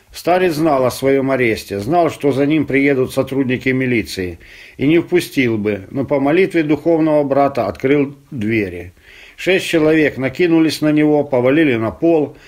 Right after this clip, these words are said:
связали руки и ноги, рот заткнули полотенцем и потащили с третьего этажа во двор к машине. Дышать было нечем,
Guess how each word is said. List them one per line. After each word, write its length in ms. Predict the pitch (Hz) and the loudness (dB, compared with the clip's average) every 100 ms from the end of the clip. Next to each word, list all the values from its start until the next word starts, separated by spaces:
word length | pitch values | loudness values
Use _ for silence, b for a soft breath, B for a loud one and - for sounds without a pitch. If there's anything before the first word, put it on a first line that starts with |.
| B B | B B
связали 520 | 143 143 165 170 139 | -2 0 2 4 4
руки 340 | 143 160 131 | 4 2 2
и 80 | 127 | 0
ноги, 480 | 135 165 131 135 123 | 2 2 0 -4 -6
рот 260 | 123 175 135 | 0 0 2
заткнули 480 | 135 - 151 135 | -2 0 2 2
полотенцем 840 | 123 117 113 113 170 151 135 135 120 B B B | 2 2 0 0 0 0 0 -2 -2 B B B
и 120 | - 143 | -6 -2
потащили 600 | 143 - 135 - 170 151 | 0 0 -2 0 2 0
с 80 | |
третьего 500 | - 139 143 143 135 135 | 0 0 0 2 2 2
этажа 480 | 139 123 131 131 98 | 0 0 0 0 0
во 140 | 110 | -4
двор 320 | 107 143 139 | 0 0 0
к 40 | 139 | 0
машине. 640 | 131 - 107 87 85 87 _ B B B B | -2 -2 -4 -4 -8 -14 _ B B B B
Дышать 360 | 131 185 185 | -4 0 0
было 320 | 139 160 156 151 | 2 2 2 2
нечем, 500 | 131 107 92 87 | 0 -2 -4 -12